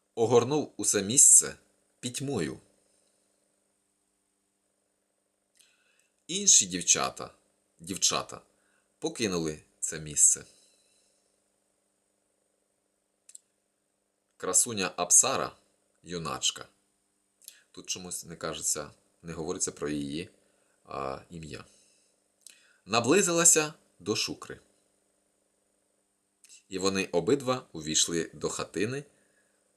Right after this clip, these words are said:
утвореної густим листям повзучих рослин. Альтанка називається на українській, я колись читав.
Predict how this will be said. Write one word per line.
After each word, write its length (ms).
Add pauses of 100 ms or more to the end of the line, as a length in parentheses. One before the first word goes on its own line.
утвореної 840 (500)
густим 640
листям 580 (160)
повзучих 720
рослин. 420 (1400)
Альтанка 600 (300)
називається 520
на 100
українській, 580 (360)
я 80
колись 300
читав. 380